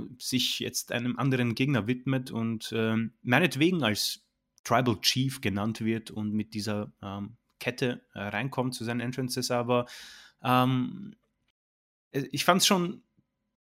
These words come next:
deutlich besser bei Clash of Champions, äh, auch wenn es da schon angedeutet wurde, man kann das Ganze natürlich noch retten. Das ist noch bei weitem nicht hinüber, ja. Das ist, ähm, wie gesagt, die Zutaten sind ja noch immer da. Ra-, Roman Reigns sieht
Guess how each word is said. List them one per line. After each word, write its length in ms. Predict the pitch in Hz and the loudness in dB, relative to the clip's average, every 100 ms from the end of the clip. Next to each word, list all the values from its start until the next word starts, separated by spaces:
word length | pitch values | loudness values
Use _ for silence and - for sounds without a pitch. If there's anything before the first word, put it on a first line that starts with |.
| _ _ _ | _ _ _
deutlich 360 | - 143 143 - | 6 6 6 0
besser 260 | 135 - 107 | 2 2 0
bei 120 | 113 | -2
Clash 300 | 120 107 - | -2 -2 -2
of 100 | 107 | -4
Champions, 540 | 110 107 107 101 - 107 | -4 -4 -8 -10 -6 -4
äh, 60 | |
auch 340 | 107 110 110 123 | -4 -4 -2 0
wenn 140 | 127 | 0
es 120 | 127 | 0
da 140 | 120 123 | -4 -4
schon 160 | 123 | -2
angedeutet 560 | 117 131 123 123 123 - | -2 -2 -2 -4 -6 -2
wurde, 400 | 127 127 120 - _ - | -2 -2 -4 -10 _ -12
man 200 | 117 123 | -10 0
kann 180 | 156 | 0
das 140 | 175 - | 2 4
Ganze 400 | 147 - 135 - | 4 4 2 0
natürlich 460 | 113 123 123 139 104 | -2 -2 2 2 2
noch 160 | 104 | -2
retten. 240 | 101 - 107 | -4 -2 0
Das 120 | 113 | 2
ist 120 | 135 | 4
noch 200 | 135 123 | 4 4
bei 140 | 123 | 6
weitem 240 | 117 135 120 | 6 6 2
nicht 200 | 113 - | -2 0
hinüber, 400 | 107 110 104 95 | 2 2 0 -4
ja. 180 | 104 107 | -6 -6
Das 220 | 110 - | -10 -10
ist, 280 | - - 104 | -8 -8 -8
ähm, 420 | 104 107 - - 82 82 _ _ _ _ _ _ _ _ 139 | -10 -12 -16 -20 -20 _ _ _ _ _ _ _ _ _ 2
wie 120 | 147 | 4
gesagt, 340 | 139 139 127 123 - - - - | 6 4 2 -6 -12 -16 -14 -8
die 80 | 139 | -6
Zutaten 380 | 170 151 139 | -2 2 4
sind 140 | 135 139 | 4 4
ja 60 | |
noch 120 | 127 135 | 4 2
immer 220 | 143 123 | 2 2
da. 220 | 135 110 | 2 2
Ra-, 200 | 107 120 | 0 -2
Roman 340 | 127 127 131 123 | 0 2 2 2
Reigns 280 | 139 131 | 0 -2
sieht 280 | - 123 - | -4 -4 -8